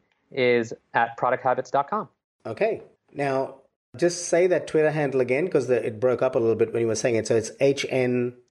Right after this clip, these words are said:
Speaker 1: S H A H, H N Shah. They can even D M me, and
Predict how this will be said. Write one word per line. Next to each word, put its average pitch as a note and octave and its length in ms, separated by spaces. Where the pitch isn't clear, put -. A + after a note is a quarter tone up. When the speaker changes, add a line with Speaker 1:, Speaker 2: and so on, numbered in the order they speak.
Speaker 1:
S D3+ 240
H C#3 240
A - 80
H, B2+ 580
H A#2+ 240
N A#2+ 200
Shah. A2+ 260
They D3+ 240
can F3 140
even F3 240
D D3+ 220
M D3+ 240
me, D3 340
and A#2+ 340